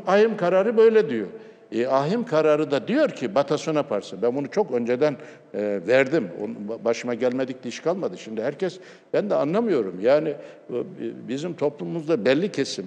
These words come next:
medyanın belli kesimi dün bu tarafta, bugün bu tarafta. Herkes enlemini, boğlemini belli etse de biz de anlayıversek.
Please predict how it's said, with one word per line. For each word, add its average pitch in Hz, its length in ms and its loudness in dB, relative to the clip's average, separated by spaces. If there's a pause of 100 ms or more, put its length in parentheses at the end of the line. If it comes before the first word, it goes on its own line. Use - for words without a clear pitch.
(100)
medyanın 135 460 0
belli 165 240 0
kesimi 120 460 -6 (420)
dün 202 200 -2
bu 240 120 -2
tarafta, 208 460 2
bugün 208 280 -2
bu 240 80 -2
tarafta. 208 380 -2
Herkes 165 360 -2
enlemini, 180 480 -2
boğlemini 180 560 -2
belli 160 200 2
etse 196 240 -2
de 214 100 2
biz 180 160 -4
de 185 40 2
anlayıversek. 208 540 0